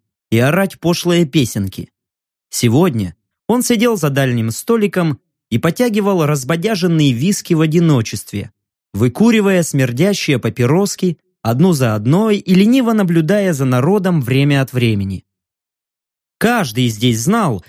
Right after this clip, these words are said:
что если Брустер хочет побыть один, то к нему лучше не лезть, если дороги золотые коронки. Разговор с Шемитом все никак не лез у него из головы.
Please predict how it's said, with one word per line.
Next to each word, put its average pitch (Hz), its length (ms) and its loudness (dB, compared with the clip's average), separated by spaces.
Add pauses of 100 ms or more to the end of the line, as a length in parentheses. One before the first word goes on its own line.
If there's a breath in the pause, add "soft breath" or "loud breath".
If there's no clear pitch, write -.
что - 220 -4
если 147 360 0
Брустер 156 500 0
хочет 147 440 -2
побыть 127 340 -2
один, 139 440 2 (260)
то 147 120 0
к - 80 -6
нему 165 280 4
лучше 202 360 2
не 214 200 4
лезть, 151 600 0
если 123 380 0
дороги 135 480 2
золотые 165 480 0
коронки. 165 640 -2 (840)
Разговор 190 520 0
с - 100 -8
Шемитом 196 560 -2
все 190 340 0
никак 175 380 0
не 147 140 2
лез 180 280 0
у 175 40 -2
него 156 300 2
из 143 120 0
головы. 139 560 -2